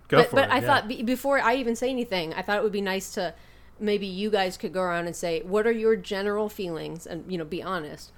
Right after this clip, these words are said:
Speaker 2: on season one. And then I can follow up with,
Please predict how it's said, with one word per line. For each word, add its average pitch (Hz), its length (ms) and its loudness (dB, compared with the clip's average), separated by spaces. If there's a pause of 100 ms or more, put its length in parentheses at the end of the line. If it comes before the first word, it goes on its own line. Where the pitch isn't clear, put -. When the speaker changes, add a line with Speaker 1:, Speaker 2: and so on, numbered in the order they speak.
(100)
Speaker 2:
on 170 160 -6
season 156 420 -8
one. - 280 -14 (300)
And 196 140 -4
then 175 80 0
I 160 140 -2
can 160 340 -8
follow 156 300 -2
up - 160 -6
with, 160 180 -8